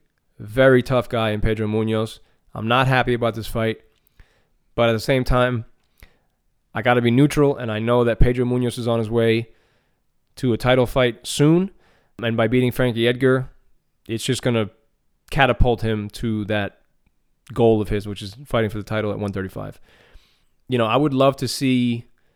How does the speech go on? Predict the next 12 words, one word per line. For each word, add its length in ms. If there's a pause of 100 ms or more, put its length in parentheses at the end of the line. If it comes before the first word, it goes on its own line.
(320)
Frankie 480
Edgar 420 (180)
win 380
this 160
fight, 320 (1600)
grab 260
the 80
mic, 360 (520)
and 120
say, 400 (320)
"I'm 180
done. 420